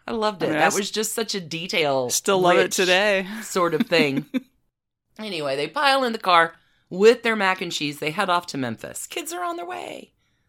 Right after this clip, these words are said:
Speaker 1: Johnny working as a salesman, doing some gospel music on the side. Johnny's gonna audition for Sam Phillips at Sun Records, and that
Speaker 2: And here we are back in Memphis in the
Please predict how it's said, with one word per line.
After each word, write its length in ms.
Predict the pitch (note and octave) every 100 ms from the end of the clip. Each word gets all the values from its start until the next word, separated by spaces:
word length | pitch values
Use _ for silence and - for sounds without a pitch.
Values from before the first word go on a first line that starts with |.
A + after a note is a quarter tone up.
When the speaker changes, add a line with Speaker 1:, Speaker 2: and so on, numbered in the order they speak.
| _ _ _ _
Speaker 1:
Johnny 420 | - D#3 E3+ A#3+
working 320 | A#3 E3 E3 F3+
as 160 | F3+
a 60 | D3+
salesman, 800 | - D#3 F#3+ A3 G#3+ G#3 G3+ F#3
doing 280 | C3 D#3+
some 220 | F3 G#3+ D3
gospel 640 | A#2+ C3+ E3+ - G3 F#3+
music 640 | F3 F3 F#3 G3 G3 F#3+
on 200 | F3+ F#3
the 60 | F#3+
side. 800 | - - D3 F#3 F3+ F3+ F3 - _ _ _ _ _ _ _ _ _ _ _ _ _
Johnny's 400 | - G#3+ A#3+ B3
gonna 220 | - A#3+ A#3
audition 720 | A3 A#3 A3+ A#3 G3+ E3+ C#3+ C3+ - - - -
for 200 | - C#3+
Sam 300 | - C#3+ C#3+
Phillips 580 | C#3 D3 C#3 - - - -
at 120 | -
Sun 240 | - C3
Records, 560 | C3 D3+ B2+ A2+ A2+ -
and 200 | A#2 A#2
that 280 | C#3 C#3 - _ _ _ _ -
Speaker 2:
And 160 | G#3 F#3+
here 220 | A3 A#3+
we 180 | A#3+ A#3
are 160 | B3+
back 300 | F#3 E3+ E3+
in 100 | G3
Memphis 400 | G3 G#3 F3 -
in 100 | E3
the 300 | E3+ F3+ E3+